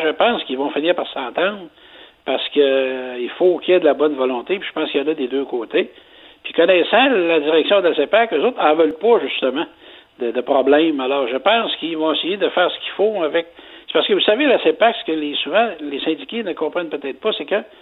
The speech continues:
c'est le Conseil du Trésor qui donne à la sepac une enveloppe globale pour opérer, y compris la partie salaire. Donc,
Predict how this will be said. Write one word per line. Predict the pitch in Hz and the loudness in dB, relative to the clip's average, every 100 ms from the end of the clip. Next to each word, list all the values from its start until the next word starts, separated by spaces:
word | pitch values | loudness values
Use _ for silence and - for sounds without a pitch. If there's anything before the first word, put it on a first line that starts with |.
| - - | -20 -12
c'est | - | -6
le | 147 | 0
Conseil | 285 - 262 | 0 2 -2
du | 180 | -2
Trésor | 190 170 240 262 - | 2 4 4 2 -4
qui | - | -6
donne | 139 202 214 170 | 2 2 2 -2
à | |
la | 151 127 | -2 0
sepac | 151 196 208 - | 0 2 2 0
une | 139 151 | -4 -2
enveloppe | 143 160 190 - | 0 0 0 0
globale | 147 151 185 160 - - _ _ _ _ _ _ - | 0 2 2 0 -8 -20 _ _ _ _ _ _ -6
pour | 131 139 | -2 2
opérer, | 151 147 135 151 | 2 2 0 0
y | 185 151 | -6 -2
compris | 160 151 196 | 0 0 0
la | 185 | -2
partie | 151 139 - | -2 -6 -4
salaire. | - 139 170 165 | -2 2 2 2
Donc, | 202 | -2